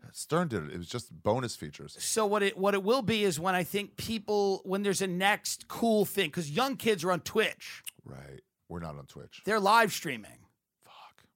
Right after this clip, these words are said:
Speaker 1: We're fucked.
Speaker 2: The
Speaker 1: We're all
Speaker 2: young
Speaker 1: doomed.
Speaker 2: kids. We're not fucked. It's just that's their thing.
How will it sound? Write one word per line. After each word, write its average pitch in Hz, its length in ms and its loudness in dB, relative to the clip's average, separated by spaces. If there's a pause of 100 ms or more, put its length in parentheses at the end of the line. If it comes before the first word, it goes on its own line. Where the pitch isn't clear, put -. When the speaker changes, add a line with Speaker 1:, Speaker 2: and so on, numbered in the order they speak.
Speaker 1:
We're 85 100 -16
fucked. - 400 -14
Speaker 2:
The 160 80 -4
Speaker 1:
We're 165 80 0
all 165 40 -2
Speaker 2:
young 240 220 6
Speaker 1:
doomed. 233 80 -4
Speaker 2:
kids. 120 420 -4
We're - 80 -6
not 285 160 2
fucked. 226 680 6
It's 180 160 -4
just 185 280 -2
that's 196 300 4
their 196 200 4
thing. 226 480 -4